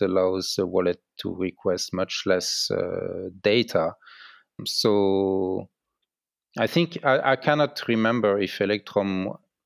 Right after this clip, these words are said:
was published before or after the Bloom filter. I think it was more or less the same time. Uh, so Electrum uses a different method than the Bloom filter because it uses Electrum servers that actually send to you the, the,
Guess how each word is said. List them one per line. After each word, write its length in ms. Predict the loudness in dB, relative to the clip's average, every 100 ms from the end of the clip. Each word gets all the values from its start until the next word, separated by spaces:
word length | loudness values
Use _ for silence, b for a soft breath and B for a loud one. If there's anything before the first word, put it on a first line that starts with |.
| _ -2
was 340 | 0 0 -2
published 460 | -2 0 0 -4 -4
before 460 | -4 0 2 4
or 260 | 2 2 2
after 320 | 0 0 0
the 80 | 0
Bloom 260 | -4 -8 -6
filter. 320 | -6 0 0
I 60 |
think 280 | 0 -4 -6
it 160 | -8 -6
was 420 | -4 -4 -6 -6 -12 _ _ _ _ -2
more 160 | 0
or 40 | 2
less 140 | 0
the 100 | -2
same 260 | -2 -2 -2
time. 340 | -2 -2 -4 -10 B B B B B _
Uh, 400 | 0 2 2 0
so 180 | 2 4
Electrum 400 | 4 2 2 4
uses 340 | 4 2 2
a 60 | 2
different 460 | 0 0 -2 -2
method 340 | 0 0 0 -2
than 140 | -4
the 80 | -4
Bloom 180 | -4 -4
filter 480 | -4 -6 0 2 2
because 440 | 0 -2 0 0
it 180 | -2 -2
uses 460 | -2 0 -4 -2 0
Electrum 380 | 0 0 -4 -6
servers 680 | 0 2 2 0 -2 -4 -6 B B B _
that 220 | -2 0
actually 480 | 0 0 0 2 0
send 520 | -2 -2 0 0 -2
to 100 | -2
you 440 | 0 0 0 -4 -6 -6
the, 300 | -2 0 0
the, 200 | -2